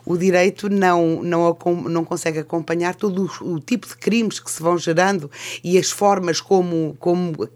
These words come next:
cada vez mais aprima-, eh, aprimu-, eh, aprimoradas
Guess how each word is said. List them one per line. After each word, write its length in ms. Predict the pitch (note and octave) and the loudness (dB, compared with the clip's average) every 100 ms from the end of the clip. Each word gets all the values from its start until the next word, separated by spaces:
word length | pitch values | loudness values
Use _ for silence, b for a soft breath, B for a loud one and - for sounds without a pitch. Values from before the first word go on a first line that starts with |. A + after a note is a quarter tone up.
| _ | _
cada 240 | - D3+ D3+ | 0 2 2
vez 420 | G3 G#3+ D#3+ - B B B B | 2 2 0 -6 B B B B
mais 340 | D3+ D#3+ D#3+ E3 | 0 2 2 0
aprima-, 400 | D#3+ E3 E3 - | 0 0 2 2
eh, 440 | E3 D#3+ D3+ D#3+ | 2 4 4 2
aprimu-, 500 | D3+ D#3+ D#3 D#3 D#3+ | 0 -2 -2 0 -2
eh, 600 | - D3 C3+ B2+ B2 A#2+ B2 | 0 0 0 0 0 0 -2
aprimoradas 880 | - D#3+ D#3 D#3 E3 E3 G3 - | -2 0 0 2 2 2 0 -4